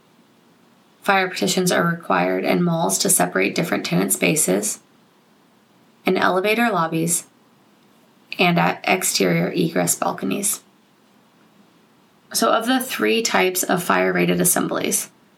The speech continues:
fire partition, fire barrier, and fire wall, a fire partition is the only one where you can use wood studs. To achieve a one-hour rating on a wood stud wall, you apply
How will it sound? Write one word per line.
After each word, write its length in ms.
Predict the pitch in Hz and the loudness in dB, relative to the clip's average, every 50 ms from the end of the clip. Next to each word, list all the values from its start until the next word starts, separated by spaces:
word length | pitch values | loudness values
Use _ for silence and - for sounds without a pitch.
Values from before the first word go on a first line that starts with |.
| _ _ _ _ _ _ _ _ _ _ _ _ _ _ | _ _ _ _ _ _ _ _ _ _ _ _ _ _
fire 340 | - - 190 185 208 226 226 | -2 0 2 2 2 0 -2
partition, 840 | - 254 254 247 - 196 175 170 - - 190 175 170 180 175 170 - - _ _ _ _ _ _ _ _ _ _ _ _ _ | -2 -4 -2 0 2 2 2 2 2 2 2 2 2 0 -4 -6 -10 -20 _ _ _ _ _ _ _ _ _ _ _ _ _
fire 360 | - - - 170 190 202 214 214 | -4 0 0 2 4 2 2 2
barrier, 600 | 202 175 170 170 170 165 170 175 170 170 170 - _ _ _ _ _ _ _ _ _ | 2 2 2 2 0 0 0 0 -2 -2 -6 -10 _ _ _ _ _ _ _ _ _
and 200 | - 175 180 175 | 0 0 0 2
fire 340 | - 185 92 - 170 170 170 | 2 2 2 4 4 2 2
wall, 360 | 170 185 - 92 - - - _ _ _ _ _ _ _ - _ _ - - _ | 2 0 -2 -2 -4 -8 -10 _ _ _ _ _ _ _ -20 _ _ -20 -6 _
a 60 | 185 | -4
fire 340 | 170 - 196 196 202 220 220 | 2 2 2 4 4 2 0
partition 540 | 226 - 226 214 - 226 220 - - 247 240 | 0 -2 -2 0 0 0 0 2 2 2 2
is 140 | 220 185 175 | 2 2 2
the 140 | 180 - | 0 -2
only 300 | - 185 180 185 196 202 | -2 0 0 2 2 2
one 380 | 196 180 175 175 - 170 175 190 | 2 2 2 2 2 2 0 0
where 120 | 190 175 | 2 2
you 120 | 175 - - | 2 2 2
can 180 | - - 85 | 2 2 2
use 160 | 85 85 - 175 | 4 4 2 2
wood 260 | 180 - 185 - - | 0 0 0 0 0
studs. 500 | - - - - - - - - - - - _ _ _ _ _ _ _ _ _ _ _ _ _ _ _ _ - - _ _ _ _ _ _ _ _ _ _ _ _ _ - _ - _ _ - - - - - - - _ - | 0 2 0 0 0 -2 -4 -4 -4 -4 -14 _ _ _ _ _ _ _ _ _ _ _ _ _ _ _ _ -20 -20 _ _ _ _ _ _ _ _ _ _ _ _ _ -20 _ -20 _ _ -6 -6 -6 -8 -8 -20 -20 _ -2
To 160 | - - 220 | 0 2 2
achieve 340 | 202 185 - - 240 233 208 | 2 2 2 0 2 2 2
a 60 | 190 | 2
one-hour 540 | 170 170 180 196 220 240 262 269 277 277 262 | 2 2 0 2 2 2 2 2 0 0 0
rating 500 | 214 185 170 165 170 170 170 175 - - _ | 2 0 2 2 2 0 0 -2 -4 -6 _
on 80 | - 185 | -2 0
a 80 | 185 175 | 0 2
wood 240 | 175 185 196 202 | 2 2 2 2
stud 300 | 196 - - 233 233 233 | 0 0 2 2 0 0
wall, 360 | 196 180 175 175 170 165 - - - - _ _ _ _ _ | 0 -2 0 0 0 -2 -4 -10 -20 -20 _ _ _ _ _
you 160 | - 185 180 | 0 2 2
apply 600 | 170 170 175 - - 185 180 175 - 170 - 170 | 2 0 0 -2 -2 0 0 2 2 2 0 0